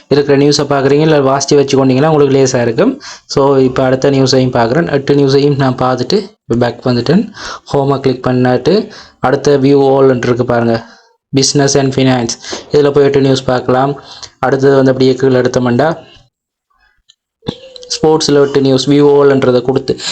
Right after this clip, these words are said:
இந்த view all-ன்றதை கொடுத்து தான் நீங்க எட்டு, எட்டு நியூஸ் பார்த்துக்கொள்ளணும். அதே மாதிரி அப்படியே ஸ்போர்ட்ஸ் பார்த்து முடிய, கீழே நியூஸ்ன்றதுல view all கொடுத்து எட்டு நியூஸ் பாருங்க.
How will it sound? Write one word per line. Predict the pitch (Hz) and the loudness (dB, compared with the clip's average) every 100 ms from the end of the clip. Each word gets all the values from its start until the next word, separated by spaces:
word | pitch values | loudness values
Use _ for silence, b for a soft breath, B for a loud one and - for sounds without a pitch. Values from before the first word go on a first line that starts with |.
| B - | B -4
இந்த | 120 | 0
view | 147 160 151 | 2 2 2
all-ன்றதை | 160 165 160 151 139 | 2 2 2 2 0
கொடுத்து | 131 143 143 | 2 0 0
தான் | 147 190 | -2 0
நீங்க | 160 139 | 2 0
எட்டு, | 139 | 0
எட்டு | 131 131 | 0 0
நியூஸ் | 135 139 131 | 0 -2 -4
பார்த்துக்கொள்ளணும். | 123 120 117 117 143 262 - _ _ b b b b | -2 0 0 2 0 -2 -6 _ _ b b b b
அதே | 131 139 143 | 0 2 2
மாதிரி | 135 139 160 - | 2 0 -2 -4
அப்படியே | - 127 131 131 | -4 0 2 2
ஸ்போர்ட்ஸ் | 127 131 131 - | 0 0 -2 -2
பார்த்து | 131 127 127 | -4 -2 -2
முடிய, | 127 120 143 190 B B B | 0 0 0 -2 B B B
கீழே | - 143 135 | -2 2 2
நியூஸ்ன்றதுல | 135 143 156 143 127 127 127 123 | 2 2 2 0 2 2 2 2
view | 127 127 127 | 2 2 2
all | 123 | 0
கொடுத்து | 123 120 117 | -2 -2 0
எட்டு | 123 123 | -2 0
நியூஸ் | 120 120 - | 0 -2 -2
பாருங்க. | 120 117 113 123 160 - | -2 -2 0 -2 -2 -8